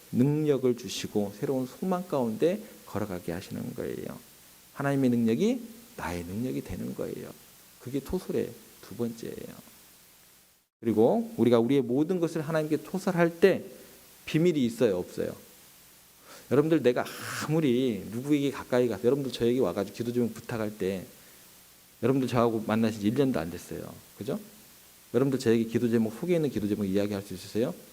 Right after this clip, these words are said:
거짓말이십니다. 얘기할 수 있다고 하면. 그렇게 안 돼요. 저와 여러분들하고 정말 만나는 시간이 깊어지면 깊어질수록 속에 있는 기도 제목도 나오는 거예요.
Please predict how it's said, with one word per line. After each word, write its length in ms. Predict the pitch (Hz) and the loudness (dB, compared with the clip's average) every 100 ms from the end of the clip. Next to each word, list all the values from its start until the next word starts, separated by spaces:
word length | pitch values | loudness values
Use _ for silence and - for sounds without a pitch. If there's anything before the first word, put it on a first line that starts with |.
| - - - - - - - | -20 -20 -20 -20 -20 -20 -4
거짓말이십니다. 840 | 98 107 90 82 - 80 - - - - - | -2 0 -2 -4 -8 -14 -14 -16 -18 -20 -10
얘기할 240 | 101 104 85 | -4 -4 -4
수 100 | - | -10
있다고 240 | - - | -8 -10
하면. 100 | 69 - - - - | -10 -14 -18 -20 -20
그렇게 220 | - - 76 | -20 -14 -14
안 120 | - | -12
돼요. 120 | - - - - - - | -14 -14 -20 -20 -20 -8
저와 260 | 107 117 | 0 2
여러분들하고 800 | 107 120 117 110 90 131 - - - - - | 2 2 0 -2 -4 -2 -2 -2 -10 -20 -20
정말 220 | - 120 107 | -2 0 0
만나는 360 | 104 151 156 | 2 2 2
시간이 460 | 143 135 123 123 110 | -2 -2 0 0 -4
깊어지면 480 | - - 143 139 131 | -4 -2 0 0 -2
깊어질수록 680 | - - 123 110 - 127 | -4 -2 -2 -2 -4 -4
속에 300 | - 220 226 | -2 0 4
있는 160 | 208 160 | 4 2
기도 220 | 110 95 | -4 -6
제목도 300 | 98 85 104 | -8 -8 -10
나오는 200 | 85 82 | -8 -10
거예요. 160 | 90 | -12